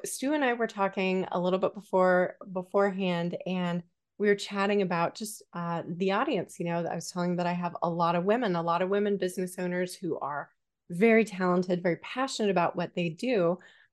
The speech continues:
but the sales piece can be a bit intimidating. And he said, "You know, I know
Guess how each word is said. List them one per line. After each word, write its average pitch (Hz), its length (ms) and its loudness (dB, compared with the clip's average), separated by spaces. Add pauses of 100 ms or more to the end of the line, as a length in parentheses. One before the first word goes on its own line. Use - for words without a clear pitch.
(200)
but 190 420 4
the 180 140 -4
sales 240 540 0
piece 196 340 0
can 202 220 0
be 170 380 -2 (300)
a 190 80 0
bit 180 220 6
intimidating. 180 800 2
And 175 80 2
he 185 140 -2
said, 180 260 -2
"You 185 80 2
know, 180 160 2
I 180 100 -2
know 196 460 2